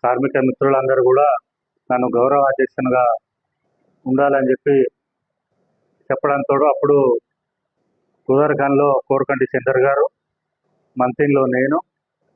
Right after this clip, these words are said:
ఇట్లా కరీంనగర్లో వివిధ పదవులలో ఉన్నటువంటి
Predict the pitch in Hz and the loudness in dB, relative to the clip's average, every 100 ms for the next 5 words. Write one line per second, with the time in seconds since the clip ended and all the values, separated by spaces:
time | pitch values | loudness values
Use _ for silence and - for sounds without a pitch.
0 | _ _ _ 214 - 131 135 143 143 135 | _ _ _ -6 -2 -2 0 0 0 2
1 | 131 139 143 139 131 _ _ _ _ _ | 4 4 2 2 -2 _ _ _ _ _
2 | _ _ _ _ _ _ _ _ 135 127 | _ _ _ _ _ _ _ _ -2 0
3 | 143 143 139 135 131 131 131 127 | 2 2 2 2 0 -2 -2 -2